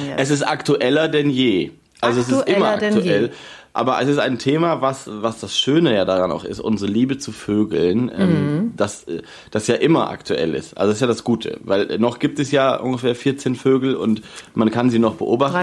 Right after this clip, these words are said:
Speaker 1: Dreizehn,
Speaker 2: Und
Speaker 1: vierzehn,
Speaker 2: man
Speaker 1: ja. Mhm.
Speaker 2: dreizehn bis vierzehn. Und man kann, <laughs> man kann sie noch beobachten, das heißt, man ist so, man ist auch nicht ortsgebunden, das ist eigentlich ganz toll.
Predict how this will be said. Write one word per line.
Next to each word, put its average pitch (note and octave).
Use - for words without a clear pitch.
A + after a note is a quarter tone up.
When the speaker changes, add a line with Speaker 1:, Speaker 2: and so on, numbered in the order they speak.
Speaker 1:
Dreizehn, D#3
Speaker 2:
Und A2+
Speaker 1:
vierzehn, G#3
Speaker 2:
man G3+
Speaker 1:
ja. F3+
Mhm. F3+
Speaker 2:
dreizehn A2+
bis G#2
vierzehn. A#2
Und A#2
man A#2
kann, A2+
<laughs> -
man A#2+
kann B2
sie D3
noch C#3
beobachten, B2+
das A2+
heißt, A2+
man G#2+
ist -
so, G#2+
man G#2
ist B2+
auch A2
nicht G#2+
ortsgebunden, B2
das G#2+
ist A2
eigentlich A2+
ganz A2+
toll. A2